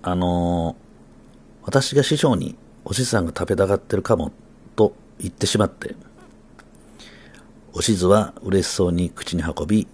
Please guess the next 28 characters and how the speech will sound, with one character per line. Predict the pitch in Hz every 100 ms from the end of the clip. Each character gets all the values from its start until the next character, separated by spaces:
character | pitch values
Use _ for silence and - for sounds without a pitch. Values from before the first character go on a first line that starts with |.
| -
涙 | 82 90 87 78
を | 80
こ | -
ら | 82
え | 85
て | - 127 -
言 | -
っ | 73
た。 | - - - - - - - - - - - - - - - -
「こ | - - 98
ん | 95 92
な | 87
ぶ | 85
っ | 85
さ | - - 123
い | 117
ぐ | 104
ち | - 117
ゃ |
う | 127
ね | 127 107
ん。 | 87 87 - - - - - - - - -
け | - 117 117
ど、 | 107 101 98 95 - - - - - - - - - - - - - - - -
こ | - 117
ん | 117
な | 117
に | 113 107